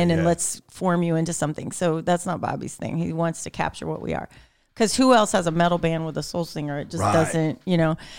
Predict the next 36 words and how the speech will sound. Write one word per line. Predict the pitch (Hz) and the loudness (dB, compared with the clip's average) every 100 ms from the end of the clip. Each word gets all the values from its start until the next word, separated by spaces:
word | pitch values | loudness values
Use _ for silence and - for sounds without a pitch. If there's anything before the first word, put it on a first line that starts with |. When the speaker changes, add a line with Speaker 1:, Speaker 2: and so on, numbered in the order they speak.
| - - | -18 -6
Speaker 1:
So | - | 0
the | 190 | 4
energy | - 226 220 190 | 6 4 4 2
is | 175 175 | 0 2
there, | 165 165 | 2 4
and | 170 | 2
we | 233 | 4
all | 247 180 | 6 4
grew | 175 180 | 0 -2
up | 180 | -2
in | - | -4
the | 170 | -8
same | - 156 | -2 -2
time. | 165 190 180 175 175 175 _ _ _ - - | 0 2 4 4 2 -4 _ _ _ -20 -14
So | - 180 165 160 - | 0 4 6 4 0
it's | 202 | -2
been | - 208 185 | 2 4 6
wonderful. | 175 202 - 160 | 4 2 0 0
So | - | 0
working | 175 208 202 196 | 2 2 2 0
with | 165 | 0
him, | 185 226 190 165 175 - _ | 4 4 4 2 -4 -10 _
but | - | -2
then | 190 185 | 0 4
covid | 202 196 175 | 4 4 0
came | 180 160 | 0 0
and | 156 - 156 - | -2 -6 -8 -8
it | - | -4
put | - 160 | -2 -2
a | 151 | -4
stop | - - - - | -4 -4 -4 -6
on | - | -6
the | |
whole | 143 - | -6 -8
thing. | - - - | -10 -12 -10
But | - | -10